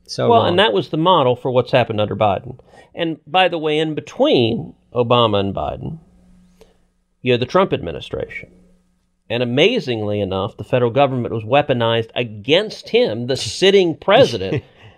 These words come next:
Speaker 2: Um, you know, Ben asked a minute ago about accountability. What, what accountability has there been for the D O J and F B I officials involved in Crossfire Hurricane?
Speaker 1: I know. I know. It's other than Klein Smith, who, who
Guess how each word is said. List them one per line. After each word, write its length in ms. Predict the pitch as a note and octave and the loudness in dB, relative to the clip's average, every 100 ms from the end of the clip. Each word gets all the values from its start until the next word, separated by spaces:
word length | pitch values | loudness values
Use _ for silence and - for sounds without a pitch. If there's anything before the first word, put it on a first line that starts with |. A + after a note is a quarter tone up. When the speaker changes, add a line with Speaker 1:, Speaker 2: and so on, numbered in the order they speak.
| _ _ | _ _
Speaker 2:
Um, 420 | - D#3 D#3 C#3+ _ _ _ _ _ _ _ _ | 2 2 2 -4 _ _ _ _ _ _ _ _
you 100 | - | 0
know, 240 | G3 C3 - _ | 2 2 -2 _
Ben 280 | - C#3 G3+ | -4 2 4
asked 260 | F3+ D#3 - | 4 0 -4
a 20 | |
minute 220 | C#3 C3+ | -4 -2
ago 200 | B2+ B2+ | 2 2
about 200 | A#2+ A#2+ | 4 4
accountability. 640 | A2+ - A#2+ G#2+ A#2+ A2 G2 | 2 -2 -2 2 2 4 4
What, 240 | C#3+ D3+ - - D#2 | 4 2 -6 -14 -12
what 300 | - C#3 A3+ | -8 2 2
accountability 800 | F4+ - G#3 C3 G2+ B2 A#2 A2+ | 2 -2 0 2 4 4 4 0
has 240 | A2 G#2 G#2 | 0 0 0
there 160 | G2+ | -2
been 640 | F#2 G#2 G#2 G2 F#2+ G2 - _ _ _ _ - | 2 4 6 4 2 -2 -6 _ _ _ _ -6
for 120 | A2 | -2
the 100 | G#2 | -2
D 240 | F#2+ B2+ | 0 4
O 180 | C#3+ C#3 | 6 4
J 680 | C3 G#2 G#2+ G#2+ G#2 G#2 G#2 | 0 0 2 4 6 4 2
and 160 | F#2+ F#2 | -2 0
F 240 | A#2+ - | 0 0
B 160 | A2 G#2+ | 2 6
I 180 | G#2 | 8
officials 640 | G#2 G2+ A2 G2+ G#2 F#2+ G2+ | 6 4 0 0 2 0 0
involved 400 | G2 G2+ G2 F#2+ | 2 4 4 2
in 60 | |
Crossfire 440 | - G#2 - F#2+ F2+ | 2 2 2 -2 0
Hurricane? 400 | G#2+ G2 - - - | 0 0 -6 -18 -4
Speaker 1:
I 120 | A2 | 2
know. 320 | G#2 G2+ F#2+ E2 _ _ _ _ - | 4 4 2 -2 _ _ _ _ 0
I 80 | G#2 | 2
know. 160 | G2 | 4
It's 300 | G2 - - _ _ _ _ - | 2 -2 -14 _ _ _ _ -4
other 220 | B2+ B2 | 0 2
than 120 | A#2 G#2 | 2 0
Klein 280 | A#2 A#2 | 0 0
Smith, 260 | G#2+ A#2 A2 | -2 -2 -2
who, 240 | G#2+ G2+ - | -2 -4 -4
who 300 | G#2+ G2+ A2 | -2 -2 -6